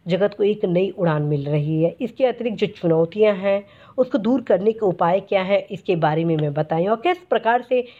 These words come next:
प्राचीन काल, मध्यकाल और आधुनिक काल में साहित्यिक प्रगति हुई, कैसे साहित्यकारों ने उस दौर में भी अपने कर्तव्यों का निर्वहन किए, इसके संबंध में मैं इस निबंध के माध्यम से अवगत कराई। साथियों, आप अवश्य ही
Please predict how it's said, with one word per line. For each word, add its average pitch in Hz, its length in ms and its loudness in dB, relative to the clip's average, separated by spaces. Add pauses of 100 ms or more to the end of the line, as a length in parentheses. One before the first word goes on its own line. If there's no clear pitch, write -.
(220)
प्राचीन 233 480 -2
काल, 254 360 0
मध्यकाल 196 720 -2 (160)
और 233 300 0
आधुनिक 202 420 -4
काल 165 220 0 (1120)
में 214 220 4
साहित्यिक 190 540 -4
प्रगति 180 420 -2
हुई, 180 340 -2 (200)
कैसे 226 340 0
साहित्यकारों 190 760 0
ने 185 160 -2 (160)
उस 180 220 -4
दौर 196 280 2
में 170 220 0
भी 160 200 -2 (360)
अपने 208 300 0
कर्तव्यों 180 520 0
का 196 140 0
निर्वहन 175 500 2
किए, 226 220 -2
इसके 277 380 -4
संबंध 170 380 -2
में 185 200 -4
मैं 190 160 0
इस 185 200 -6
निबंध 170 280 0
के 185 140 -4
माध्यम 160 360 -2
से 170 120 -4
अवगत 165 260 -2
कराई। 180 200 -2
साथियों, 254 420 -2
आप 202 180 0
अवश्य 208 340 0
ही 208 180 0